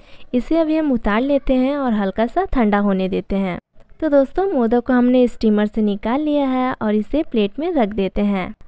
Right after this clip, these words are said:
और दोस्तों, हमने ना वन टेबलस्पून मिल्क लिया है और इसमें थोड़ा सा चीनी और केसर के कुछ धागों को मिलाकर एक घोल बना लिया है।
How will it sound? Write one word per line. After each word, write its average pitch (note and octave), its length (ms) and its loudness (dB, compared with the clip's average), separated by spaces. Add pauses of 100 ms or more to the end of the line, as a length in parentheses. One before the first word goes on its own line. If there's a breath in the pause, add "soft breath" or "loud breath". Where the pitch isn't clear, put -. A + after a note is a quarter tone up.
(160)
और C#4+ 100 2
दोस्तों, D#4 360 0
हमने C4 280 0
ना D4 180 0
वन C#4 280 0
टेबलस्पून B3+ 640 0
मिल्क A3+ 300 0
लिया C4 260 2
है B3+ 200 -2
और C#4 140 -4
इसमें B3+ 280 -2
थोड़ा C4+ 300 -2
सा F4 160 -4
चीनी C#4 420 0 (100)
और A#3+ 140 -2
केसर A#3 360 0
के C4+ 140 0
कुछ C4 260 -2
धागों G#3 340 0
को A#3+ 160 -4
मिलाकर G3+ 540 -2 (400 loud breath)
एक C#4 180 2
घोल G#3+ 280 4
बना G3+ 280 2
लिया F#3+ 260 0
है। F#3+ 200 -4